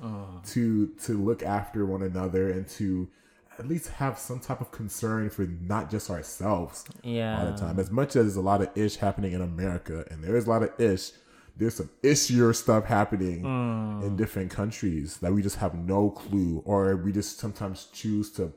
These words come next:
Speaker 2: um, you know, turn a blind eye to
Speaker 1: Mm.
Speaker 2: just 'cause it's not, like, actively affecting us.
Speaker 1: Yeah.
Speaker 2: But it does.
Speaker 1: Yeah, it
Speaker 2: You know, it
Speaker 1: does.
Speaker 2: does.
Speaker 1: Yeah. Um, I
Speaker 2: What
Speaker 1: also
Speaker 2: you
Speaker 1: think,
Speaker 2: think?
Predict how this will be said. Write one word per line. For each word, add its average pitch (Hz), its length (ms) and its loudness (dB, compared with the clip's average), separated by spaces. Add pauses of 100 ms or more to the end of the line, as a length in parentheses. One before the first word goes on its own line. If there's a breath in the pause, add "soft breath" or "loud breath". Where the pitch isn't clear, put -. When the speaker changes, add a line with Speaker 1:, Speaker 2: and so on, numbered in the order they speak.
(420 soft breath)
Speaker 2:
um, 92 300 -2
you 101 60 -2
know, 90 420 -2
turn 107 220 -2
a 98 60 2
blind 90 320 -2
eye 110 240 2
to 90 400 -2
Speaker 1:
Mm. 104 580 -4
Speaker 2:
just 95 180 -2
'cause 95 160 2
it's 92 140 -4
not, 90 260 -4
like, 92 240 -2
actively 90 480 -4
affecting 82 540 -6
us. - 420 -12
Speaker 1:
Yeah. 101 520 -6 (120)
Speaker 2:
But 110 200 2
it 196 180 -2
does. 95 560 0
Speaker 1:
Yeah, 107 300 -4
it 104 100 -6
Speaker 2:
You 98 100 -2
know, 98 200 2
it 104 120 0
Speaker 1:
does. 90 280 2
Speaker 2:
does. - 260 -12
Speaker 1:
Yeah. 98 460 -6 (840 soft breath)
Um, 123 320 4
I - 0 -
Speaker 2:
What - 80 -2
Speaker 1:
also 175 320 6
Speaker 2:
you 285 80 8
Speaker 1:
think, 240 280 10
Speaker 2:
think? - 120 -14